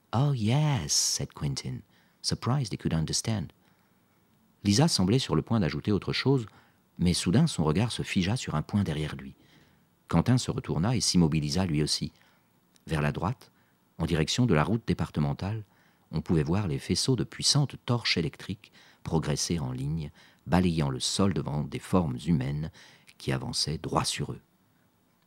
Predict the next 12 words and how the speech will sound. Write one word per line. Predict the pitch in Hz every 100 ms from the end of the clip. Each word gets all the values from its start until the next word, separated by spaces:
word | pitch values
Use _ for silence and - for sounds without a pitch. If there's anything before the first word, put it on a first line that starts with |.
| _ _ _ _ _ _ -
Ishka, | 165 - 101 82
Gemini, | - 185 170 123 87
come | 156 170
here », | 139 80
said | - 69
Lisa. | 69 - - - _ _ _
The | -
two | - 123
dogs | 67 - -
came | 80 76
back. « | 135 - _ _ _ _ _ _ -
Sit », | - 151 - -